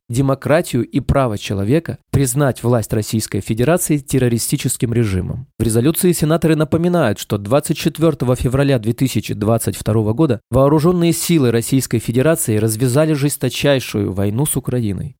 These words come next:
Желая стереть эту суверенную страну с карты мира и уничтожить её нацию. Российских солдат назвали бандитами в российской форме, которые пытают и убивают военнопленных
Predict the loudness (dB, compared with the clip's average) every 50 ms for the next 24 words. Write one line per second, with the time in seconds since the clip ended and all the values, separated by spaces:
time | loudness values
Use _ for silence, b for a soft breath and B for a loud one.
0 | _ -4 -2 0 2 2 4 4 2 2 0 -2 0 2 2 2 4 2 0 -2
1 | -2 -2 0 0 0 2 2 2 2 0 0 -2 -2 -2 -2 -2 0 0 -2 -2
2 | 0 -2 -2 -2 0 -2 0 0 2 2 2 2 2 2 2 0 -2 -2 -4 -2
3 | -2 0 0 0 0 2 0 0 0 0 -2 -4 -4 -8 -8 -8 -8 -8 -10 -12
4 | _ -4 -2 -2 0 2 2 0 0 0 -2 -2 0 2 0 0 0 2 2 2
5 | 2 2 0 0 0 0 2 2 4 4 2 2 2 0 -2 -2 -2 -2 -2 -2
6 | 2 0 0 0 0 -2 0 -2 -2 0 0 -2 -2 0 -2 -4 -4 -2 0 2
7 | 2 2 2 -2 -4 -6 -10 -4 -4 -4 -2 0 0 0 0 0 0 -2 -4 0
8 | 2 2 2 2 0 -2 -2 2 2 2 2 2 2 2 2 4 2 2 0 -2
9 | -2 -2 -2 -2 -2 -4 0 0 0 2 2 0 -2